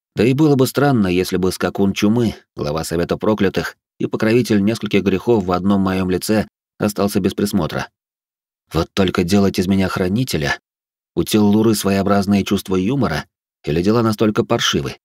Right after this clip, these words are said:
Хотелось бы верить в первое. Эволюция тривиального защитника в уникального хранителя привнесла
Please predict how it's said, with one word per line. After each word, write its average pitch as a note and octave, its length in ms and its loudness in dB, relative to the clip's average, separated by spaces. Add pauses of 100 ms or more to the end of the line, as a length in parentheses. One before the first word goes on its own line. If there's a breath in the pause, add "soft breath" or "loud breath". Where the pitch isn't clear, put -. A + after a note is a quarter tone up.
(720)
Хотелось A#2 380 -4
бы G#2 100 4
верить G2 260 2
в - 100 -8
первое. C#2 440 -4 (840)
Эволюция B2 540 2
тривиального G#2 580 2
защитника G#2 720 0 (140)
в D#2 60 -8
уникального F2+ 520 -2
хранителя F#2 560 -2 (520)
привнесла G#2 420 2